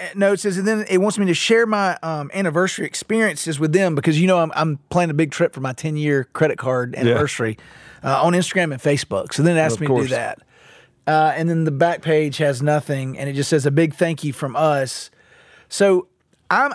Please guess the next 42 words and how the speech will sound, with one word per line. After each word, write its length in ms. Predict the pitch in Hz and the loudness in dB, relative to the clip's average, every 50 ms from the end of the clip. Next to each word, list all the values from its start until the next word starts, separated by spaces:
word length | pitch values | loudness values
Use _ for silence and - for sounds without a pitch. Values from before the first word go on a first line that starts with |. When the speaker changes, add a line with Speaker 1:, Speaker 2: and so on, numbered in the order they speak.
| - 190 | -4 -2
Speaker 1:
I'm 220 | 220 277 269 240 | -2 -2 -2 0
giving 300 | 202 226 196 196 175 170 | -2 0 0 0 0 2
this, 420 | 170 180 180 175 170 - - - - _ _ | 2 4 4 2 2 -2 -6 -12 -16 _ _
uh, 240 | 135 143 139 139 135 - | -10 -10 -8 -8 -8 -6
on 160 | 151 151 147 | -6 -6 -4
a 120 | 131 131 127 | -4 -6 -6
one 300 | 135 151 143 170 170 165 | -6 -2 0 2 2 2
to 60 | 156 | 0
ten 220 | - - 165 151 | 0 0 0 0
scale 240 | 143 - - 147 131 127 | 0 0 2 2 2 2
about 180 | 127 127 120 | 2 0 -2
a 60 | 117 | -2
two. 320 | - - - - 127 - - - - - _ _ _ _ _ _ | -6 -10 -10 -8 -8 -8 -8 -12 -20 -20 _ _ _ _ _ _
Speaker 2:
Why 420 | 120 117 127 156 156 120 107 101 - | 0 2 2 2 2 0 -4 -6 -2
two? 360 | - 139 147 151 127 113 117 | 0 0 2 2 0 0 0
I 40 | 113 110 | 0 0
mean, 160 | 120 117 113 | 0 -2 -2
it's, 160 | 110 - - | -4 -6 -4
there's 260 | - 117 120 107 107 | -2 0 0 2 2
no 140 | 123 135 131 | 2 2 2
value 400 | 110 117 127 151 156 123 107 104 | 2 2 2 0 0 -2 -6 -6
to 100 | - - | -6 -8
it. 260 | - - 113 107 - _ - | -8 -8 -10 -12 -12 _ -2
Speaker 1:
Uh, 240 | 160 165 165 165 165 | 0 2 2 2 2
Speaker 2:
And 80 | 127 | 2
I 60 | 139 | 2
think 160 | 143 170 175 175 | 0 0 0 0
that's 160 | 180 135 127 | -2 -2 0
a 60 | 117 | 0
Speaker 1:
but 60 | - | 0
Speaker 2:
zero. 260 | 123 160 180 151 117 | 2 2 2 2 2
Speaker 1:
'cause 180 | - 226 202 202 | 2 2 2 4
at 80 | 214 220 | 2 2
least 180 | 262 214 - | 0 -2 0
they 120 | 240 233 214 | 2 2 2
reminded 520 | 185 170 156 151 151 160 170 165 151 139 | 2 2 0 2 0 0 0 0 -2 -2
me 140 | 139 139 139 | -2 -2 -2
that 120 | 127 135 131 | 0 0 0
I 80 | 127 | 0
had 180 | 120 143 143 135 | 0 0 -2 -2
the 80 | 110 | -4
card. 420 | - - 127 147 160 151 139 131 | -4 -2 0 2 2 2 0 -4